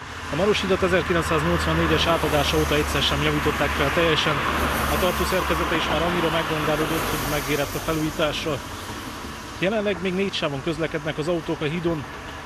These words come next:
hónaptól azonban forgalomkorlátozást lép érvénybe. Emiatt alig ha kérdéses, hogy forgalmi dugókra lehet számítani, hiszen a statisztikák is azt mutatják, hogy ezen a hídon óránként több mint háromezer gépjármű halad végig.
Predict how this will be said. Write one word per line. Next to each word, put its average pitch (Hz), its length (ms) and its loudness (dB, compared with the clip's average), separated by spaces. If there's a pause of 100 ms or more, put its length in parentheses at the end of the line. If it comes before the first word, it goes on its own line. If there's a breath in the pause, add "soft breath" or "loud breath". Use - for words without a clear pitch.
hónaptól 180 440 0
azonban 180 460 -2
forgalomkorlátozást 151 1000 0
lép 147 140 -2 (100)
érvénybe. 147 380 0 (680)
Emiatt 208 380 2 (400)
alig 190 220 2
ha 170 140 0
kérdéses, 180 480 0
hogy 185 160 0 (100)
forgalmi 175 440 2
dugókra 170 320 0
lehet 160 280 0
számítani, 170 480 -2 (320)
hiszen 160 220 -2
a 156 60 0
statisztikák 180 600 -2
is 165 120 -2
azt 185 160 0
mutatják, 170 460 0
hogy 165 140 0
ezen 160 160 0
a 147 140 0
hídon 170 320 0
óránként 160 440 0 (100)
több 165 160 0
mint 147 160 -2
háromezer 135 520 0
gépjármű 139 480 0
halad 131 200 -2
végig. 135 320 0